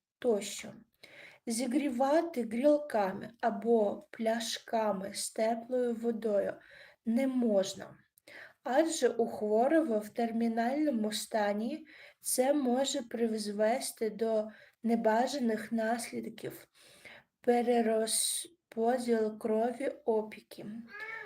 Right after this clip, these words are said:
Перешкоджати нормальному диханню може напад такого поширеного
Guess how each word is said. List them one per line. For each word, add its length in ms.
Перешкоджати 1200
нормальному 800
диханню 540
може 460
напад 540
такого 560
поширеного 1600